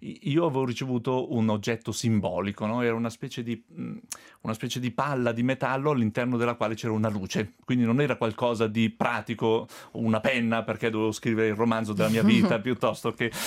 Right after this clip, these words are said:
Speaker 1: eh, qualsiasi cosa. Era, era una, una, una palla simbolica che mi sono portato, in realtà, eh, era solo, non era reale, era, era im-, un'imma-, immaginazione, me la sono portata e,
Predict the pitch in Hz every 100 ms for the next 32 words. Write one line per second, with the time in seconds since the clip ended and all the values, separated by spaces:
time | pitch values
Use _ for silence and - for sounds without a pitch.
0 | - - 123 120 - 127 113 123 107 117
1 | - 214 214 180 190 190 156 151 147 -
2 | - - - - 127 127 123 117 - 127
3 | 120 165 165 - 202 160 147 170 240 139
4 | 110 117 - 113 110 127 110 170 - 82
5 | 117 120 110 107 101 95 87 104 - 92
6 | 78 87 - 101 90 - 92 85 98 101
7 | 90 87 92 90 73 85 82 87 87 85
8 | 82 - 85 85 98 - 101 98 - -
9 | - 92 92 90 95 - 117 90 110 180
10 | - 151 117 - 135 190 156 151 180 147